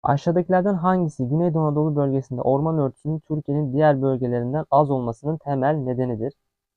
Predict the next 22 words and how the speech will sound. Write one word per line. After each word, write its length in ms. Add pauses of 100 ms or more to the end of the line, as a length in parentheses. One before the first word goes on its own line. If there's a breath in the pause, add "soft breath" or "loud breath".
(500)
Büyük 260
akarsularla 640
parçalanmış 640
olması, 540 (640)
en 140
az 200
yağış 220
alan 280
bölge 240
olması, 600
sıcaklığın 520
çok 240
yüksek 340
olması, 580 (440)
buharlaşma 480
şiddetinin 460
fazla 360
olması, 460 (440)
ortalama 480
yükseltinin 600
az 180
olması. 580